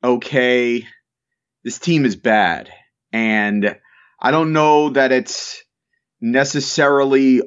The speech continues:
all lack of talent. I don't know that it's necessarily all poor coaching. It's a combination of the two. But this team is bad, and this defense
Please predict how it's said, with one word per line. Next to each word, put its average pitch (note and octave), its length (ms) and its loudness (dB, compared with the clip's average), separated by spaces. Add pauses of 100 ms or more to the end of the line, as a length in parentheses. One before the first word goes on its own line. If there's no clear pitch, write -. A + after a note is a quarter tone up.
all A#2+ 720 0 (180)
lack A#2 340 0
of G#2+ 160 -14
talent. D#3 720 -4 (220)
I - 120 -2
don't C3+ 100 0
know C#3 140 2
that C3 120 2
it's C3 200 -2
necessarily C3 840 0 (120)
all C#3+ 600 4
poor C#3 300 0
coaching. B2 720 -2 (300)
It's G#2+ 180 -4
a B2 60 -2
combination C#3 1000 2
of A2 340 0
the A2 80 -4
two. A#2 680 2 (960)
But A#2 100 -4
this D#3 180 0
team F#3 300 2
is A#2+ 80 2
bad, B2+ 680 0 (100)
and B2+ 160 -4
this B2 160 -4 (160)
defense C3+ 840 -4